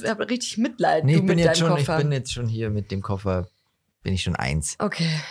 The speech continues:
Speaker 2: na gut. <laughs> Naja, wie in jeder Beziehung gibt es ja, also, oder gab es, besser gesagt, eigentlich auch bei uns viele erste Male.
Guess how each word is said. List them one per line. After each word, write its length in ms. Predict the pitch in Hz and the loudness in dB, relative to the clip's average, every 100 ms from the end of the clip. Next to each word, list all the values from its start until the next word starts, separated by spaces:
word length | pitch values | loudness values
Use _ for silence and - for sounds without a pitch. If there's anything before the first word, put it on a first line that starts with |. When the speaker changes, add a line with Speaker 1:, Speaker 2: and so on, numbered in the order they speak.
| - | -2
Speaker 2:
na 160 | 175 | 0
gut. 200 | 190 403 | 2 2
<laughs> 500 | 190 226 - 208 185 - - - 226 214 | 4 4 4 2 0 -4 -6 -4 -4 0
Naja, 160 | 208 208 | 2 2
wie 80 | |
in 100 | 240 233 | 0 0
jeder 200 | 247 269 | 2 0
Beziehung 400 | 269 - 269 240 | 0 0 2 2
gibt 220 | 254 254 | -2 -2
es 100 | 240 | 0
ja, 420 | 220 208 214 214 _ _ _ _ - | 2 2 0 -6 _ _ _ _ -2
also, 420 | 196 180 175 170 - | 0 2 2 0 -2
oder 160 | 170 170 | -2 2
gab 260 | 175 226 | 2 2
es, 320 | 180 - - - | 0 0 -2 -4
besser 240 | 175 - | -2 -2
gesagt, 260 | 160 175 180 | 0 0 0
eigentlich 320 | 175 185 180 180 | 0 0 0 -2
auch 80 | |
bei 160 | - - | -2 -2
uns 200 | 196 202 | -2 -2
viele 220 | - 202 | -2 -2
erste 280 | - 180 185 | -2 -2 -2
Male. 460 | 175 175 214 277 | 0 2 2 -2